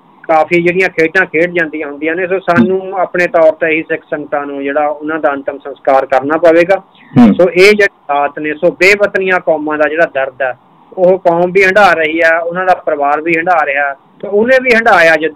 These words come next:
Speaker 1: ਜਿੰਨਾ ਚਿਰ ਉਹ ਜਿਉਂਦਾ ਸੀ ਉਹਨੇ ਬੇਵਤਨੀ ਦਾ ਜਿਹੜਾ ਦਰਦ ਆ ਉਹ ਹੰਢਾਇਆ। ਸੋ ਅੱਜ ਆਪਾਂ ਸਾਰੇ ਜਿਹੜੇ ਸਿੱਖ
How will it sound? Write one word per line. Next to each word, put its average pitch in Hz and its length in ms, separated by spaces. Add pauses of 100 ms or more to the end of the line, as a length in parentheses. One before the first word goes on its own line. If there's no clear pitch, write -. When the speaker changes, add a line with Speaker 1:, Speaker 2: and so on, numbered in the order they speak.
Speaker 1:
ਜਿੰਨਾ 165 240
ਚਿਰ 165 220
ਉਹ 156 60
ਜਿਉਂਦਾ 151 460
ਸੀ 156 100
ਉਹਨੇ 170 200
ਬੇਵਤਨੀ 147 560
ਦਾ 139 120
ਜਿਹੜਾ 143 180
ਦਰਦ 131 360
ਆ 139 80
ਉਹ 135 120
ਹੰਢਾਇਆ। 123 420 (220)
ਸੋ 180 180
ਅੱਜ 196 100
ਆਪਾਂ 196 240
ਸਾਰੇ 180 280
ਜਿਹੜੇ 196 220
ਸਿੱਖ 170 280